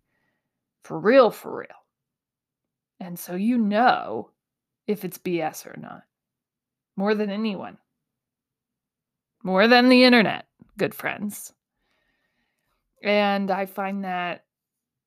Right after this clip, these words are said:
so very inspiring and amazing. But this is also just my first time doing this. I know as I enjoy,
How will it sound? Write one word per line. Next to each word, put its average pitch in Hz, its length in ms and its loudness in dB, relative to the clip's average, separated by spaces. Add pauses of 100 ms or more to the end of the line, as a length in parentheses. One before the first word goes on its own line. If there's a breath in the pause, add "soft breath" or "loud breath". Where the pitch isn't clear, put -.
(560)
so 214 480 -2
very 175 1000 -6
inspiring 175 680 -4
and 127 80 -12
amazing. - 480 -10 (840)
But 226 120 -2
this 240 200 2
is 254 100 0
also 277 300 6
just 320 220 0
my 294 120 4
first 262 280 0
time 247 240 2
doing 254 360 0
this. 294 240 0 (140)
I 247 460 6
know 208 1400 2 (880 loud breath)
as 226 400 4
I 190 540 2 (720)
enjoy, 233 720 -2